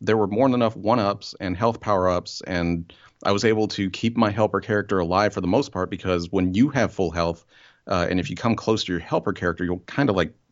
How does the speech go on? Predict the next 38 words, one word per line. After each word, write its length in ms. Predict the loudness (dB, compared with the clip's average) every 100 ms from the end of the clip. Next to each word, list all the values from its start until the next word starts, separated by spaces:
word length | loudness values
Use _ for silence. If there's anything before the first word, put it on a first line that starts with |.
| _
give 120 | -4 -2
them 140 | -2
a 60 | -4
kiss 480 | -2 2 2 0
or 120 | -2 -2
something, 520 | 2 0 2 0 0
and, 100 | 0
or 140 | 0
a 40 | 0
hug. 300 | 2 2 2
It's 160 | -2
really 220 | -2 -2
kinda 280 | -2 -2 0 2
awkward, 340 | 0 0 -10 _ _ -16
'cause 140 | -6
you 60 | -6
just 160 | -4
kinda 240 | -2 -2 -2
stop, 460 | -2 0 0 -4 _ _ _ _
and 420 | -4 -2 -2 -4 -10 -18
you 140 | -16 -16 _ _ _ -6
kiss 240 | -4 -4
'em 140 | -8 -10 -8
or 60 |
<laughs> 120 | -4
something, 440 | -4 0 0 0 -2
and, 200 | 0 -2 -4 -4
and 160 | 0 2
their 100 | 4
health, 240 | 2 0
they, 160 | 0 0
they 160 | 0 0
get 100 | 2
a 60 |
little 120 | 0
bit 140 | -2 -2
more 100 | -2
health. 320 | -2 -2